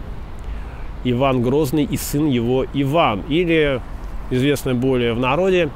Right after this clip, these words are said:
Иван Грозный убивает своего сына. Дело в том, что, э, как, возможно, некоторые из вас знают,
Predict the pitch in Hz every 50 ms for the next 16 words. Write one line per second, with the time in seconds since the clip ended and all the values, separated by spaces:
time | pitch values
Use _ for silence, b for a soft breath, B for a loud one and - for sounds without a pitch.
0 | - - 139 131 139 139 131 123 117 135 160 170 143 170 165 156 - - 135 120
1 | 131 123 123 127 139 147 151 147 139 - - - - - 131 127 127 123 131 147
2 | 147 143 - - - - - - - - - 170 156 135 117 98 92 90 - -
3 | - - - B B B B B B B B B 139 127 B - 147 233 247 240
4 | - - - 311 330 330 311 - - - - 240 226 226 226 220 214 208 196 190
5 | 175 147 - - 165 165 156 139 175 170 151 - - - - 151 143 135 165 160
6 | 151 135 151 151 151 147 127 - 147 143 131 139 143 143 131 180 240 262 254 190
7 | 147 123 107 -